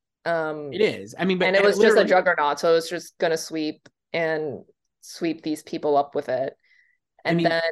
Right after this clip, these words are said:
Speaker 1: yeah, like you said, like, you know, people just love Brendan, and
Speaker 2: Love
Speaker 1: it
Speaker 2: him.
Speaker 1: turned out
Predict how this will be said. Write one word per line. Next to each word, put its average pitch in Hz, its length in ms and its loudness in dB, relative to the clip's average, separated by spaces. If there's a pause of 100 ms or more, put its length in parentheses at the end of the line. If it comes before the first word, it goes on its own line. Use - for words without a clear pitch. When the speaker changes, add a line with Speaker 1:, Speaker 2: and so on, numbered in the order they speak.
(880)
Speaker 1:
yeah, 202 200 2
like 160 240 -2
you 165 80 -6
said, 160 240 -2
like, 151 260 0
you 165 80 -10
know, 143 160 -6
people 160 320 -6
just 156 240 -8
love 151 320 -4
Brendan, 175 680 -2
and 165 320 -4
Speaker 2:
Love 170 80 -2
Speaker 1:
it - 40 -2
Speaker 2:
him. - 40 -8
Speaker 1:
turned - 260 -12
out 190 480 0